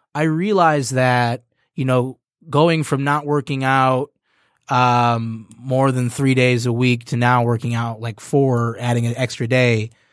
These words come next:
you know, in a matter, for a lot of people, that's not a big deal. And I don't think it's, like, a huge deal for me right now, but, like, you know, at the start, everything was sore, everything hurt. I needed to get rolled out. All my muscles were tense.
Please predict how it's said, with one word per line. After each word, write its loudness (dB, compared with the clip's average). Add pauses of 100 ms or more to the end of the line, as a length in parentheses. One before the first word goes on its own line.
(220)
you -4
know, -2
in -2
a -2
matter, -2 (140)
for -4
a 2
lot 4
of 0
people, 0
that's -10
not -2
a -4
big -8
deal. 2 (440)
And -2
I -4
don't 0
think -4
it's, -4
like, -4
a -6
huge -2
deal 2
for -10
me -8
right -10
now, 2
but, -6
like, -4
you -4
know, -6
at -6
the -10
start, 0
everything -2
was -8
sore, 4
everything -2
hurt. 0 (300)
I -10
needed -6
to -6
get -10
rolled -8
out. 2
All 2
my 0
muscles 0
were -4
tense. -2